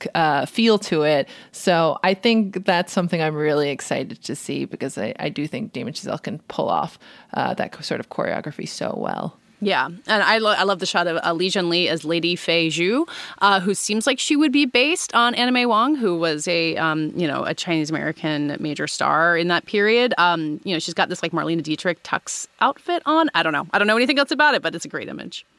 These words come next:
Speaker 1: Obviously smoking a cigarette in the shot, so, you know, it definitely has that drama to it.
Speaker 2: Yeah, you make a movie set in old Hollywood, and you get to have so many glamorous smoking shots and don't have to <laughs> feel too bad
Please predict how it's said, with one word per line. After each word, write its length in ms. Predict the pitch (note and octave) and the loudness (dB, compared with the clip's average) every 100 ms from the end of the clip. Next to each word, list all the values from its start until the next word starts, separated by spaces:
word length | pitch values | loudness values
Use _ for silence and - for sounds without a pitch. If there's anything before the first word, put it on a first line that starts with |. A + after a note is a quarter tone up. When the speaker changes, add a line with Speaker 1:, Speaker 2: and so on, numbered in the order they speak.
| - | -10
Speaker 1:
Obviously 400 | D#3 D3+ E3+ F3+ | -4 -2 0 -2
smoking 420 | F3 F3 F3+ F#3 | -2 -2 -2 -2
a 40 | F#3 | -2
cigarette 480 | - C#3 C3+ C#3 | -2 -2 0 0
in 140 | C3 C#3 | -2 -6
the 80 | C#3 | -6
shot, 400 | - B2+ - - | -4 -4 -6 -2
so, 280 | E3 D3+ | 0 0
you 160 | D3 D#3+ | 0 -2
know, 200 | D3 C3+ | -2 -2
it 200 | - - | -4 -6
definitely 340 | E3 - D3 | -10 -8 -4
has 160 | E3 D#3 | -4 -4
that 180 | C#3+ - | -6 -8
drama 300 | - - - | -8 -10 -12
to 240 | - - | -12 -8
it. 200 | - - - | -8 -8 -4
Speaker 2:
Yeah, 200 | A3+ G#3+ | 2 4
you 120 | A3 | 4
make 160 | A3 A#3 | 4 2
a 60 | |
movie 240 | A3+ G3 A3 | 0 0 0
set 180 | F3+ | 0
in 60 | C#3 | -2
old 100 | D#3+ | -4
Hollywood, 420 | D#3 D#3 D#3 D#3 | -2 -2 0 -2
and 80 | D#3+ | -2
you 60 | D#3 | -2
get 200 | E3 - | -2 -2
to 100 | F#3+ | -2
have 160 | D#3+ | -2
so 180 | - F3 | 0 0
many 160 | E3 E3+ | 0 -2
glamorous 400 | D#3 D#3 D#3 E3 | -2 0 0 0
smoking 360 | D3+ C#3+ C3+ | -4 -2 -2
shots 360 | - C3 - - | 0 0 0 0
and 100 | D#3 | -2
don't 160 | D3 | 0
have 120 | G#3+ - | -2 0
to 80 | |
<laughs> 0 | |
feel 240 | A#3+ - - | 0 4 2
too 300 | - - E4 | 2 0 0
bad 300 | - - | 0 -6